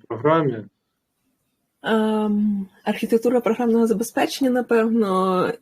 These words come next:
Speaker 2: і це мої особисті фаворити. Я дуже люблю англійську <laughs> іноземну мову, і мені здається, вона дуже важлива в професії теж.
Speaker 1: О, це дуже цікаво, тому що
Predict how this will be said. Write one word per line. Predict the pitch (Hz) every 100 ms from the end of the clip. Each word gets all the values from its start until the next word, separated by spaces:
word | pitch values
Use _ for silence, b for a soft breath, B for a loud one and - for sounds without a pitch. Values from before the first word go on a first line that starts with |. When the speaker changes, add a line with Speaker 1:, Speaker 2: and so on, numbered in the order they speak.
| - -
Speaker 2:
і | 202 202 202 190 -
це | -
мої | 226 196
особисті | 202 190 214 185
фаворити. | 190 180 180 214 208
Я | 156
дуже | 180 185
люблю | 185 170
англійську | 165 180 170 - 185
<laughs> | -
іноземну | 208 202 208 180 180
мову, | 185 214 165 208 247 B B B -
і | 165 160 156
мені | 156 156
здається, | - - 147
вона |
дуже | 131 165
важлива | 156 160 170 107
в | 175
професії | 170 175 139 - - 226
теж. | - - _ _ _ _ _ _ _ _ _ -
Speaker 1:
О, | 131 123 110 95 - _
це | - - 139 151 147 143 -
дуже | 135 139 131 131
цікаво, | - 123 123 117 131 175 175 -
тому | 139 139 139
що | - 135 131 131 123 113